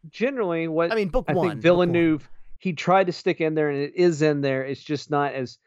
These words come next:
Speaker 1: heavily encoded in his version is Dune is so much about politics. It's basically the f-,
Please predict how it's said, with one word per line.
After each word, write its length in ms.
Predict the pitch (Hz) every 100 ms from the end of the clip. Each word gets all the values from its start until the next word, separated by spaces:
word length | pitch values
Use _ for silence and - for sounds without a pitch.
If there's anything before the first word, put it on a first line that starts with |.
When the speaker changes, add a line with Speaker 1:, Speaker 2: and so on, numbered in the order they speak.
| _ _
Speaker 1:
heavily 500 | 170 165 156 160 135
encoded 500 | 120 - 151 151 139
in 80 | 123
his 240 | 139 131
version 380 | 123 131 117 123
is 260 | 123 117 - _ _ _ _ 131
Dune 280 | 156 220 240
is 120 | -
so 420 | - - 160 170
much 380 | 156 143 143 -
about 460 | 143 127 123 120 - _ _ _ _
politics. 760 | - 147 135 123 - 117 110 143
It's 140 | 135
basically 400 | 220 202 175 151
the 120 | 127
f-, 100 | -